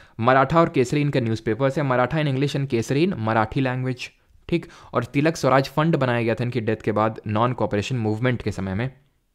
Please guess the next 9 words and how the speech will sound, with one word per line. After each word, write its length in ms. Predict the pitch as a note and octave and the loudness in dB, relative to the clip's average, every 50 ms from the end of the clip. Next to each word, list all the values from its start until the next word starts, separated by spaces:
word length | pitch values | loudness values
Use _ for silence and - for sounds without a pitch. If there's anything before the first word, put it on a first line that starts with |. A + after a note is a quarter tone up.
| _ - | _ -10
ठीक 140 | - C3 D3+ | -8 -4 -4
है। 100 | D3 D3 - - - - - | -4 -6 -6 -16 -16 -6 0
और 120 | A#2 A2+ A2 | 2 2 4
गणपति 580 | A2 B2+ C3 C#3+ C#3 D#3 C#3 - G3 G3 C#3 - - - - - - - | 4 4 4 4 2 0 0 0 0 0 0 -2 -4 -14 -20 -18 -16 -14
फेस्टिवल्स 600 | - - - A#2+ A#2 - - B2+ B2 B2+ B2+ B2 - | -6 2 2 2 2 2 0 2 4 4 2 2 -2
को 160 | - B2+ A#2 | -2 -2 0
भी, 240 | A#2 C3 B2 G2+ F2 - - | 2 2 0 -2 -4 -8 -10
ठीक 100 | A#2 B2 | -8 -6
है, 120 | C3 A#2 | -6 -8